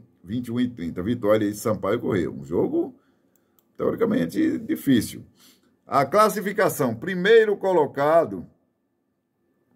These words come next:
está o Novo Horizontino com vinte e seis pontos. Vitória, vinte e cinco,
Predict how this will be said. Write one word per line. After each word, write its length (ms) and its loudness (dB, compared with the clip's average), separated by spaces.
está 240 -2
o 60 4
Novo 180 2
Horizontino 520 0
com 100 -4
vinte 160 -4
e 60 -14
seis 260 -2
pontos. 480 -12
Vitória, 400 4
vinte 220 0
e 20 -14
cinco, 640 -6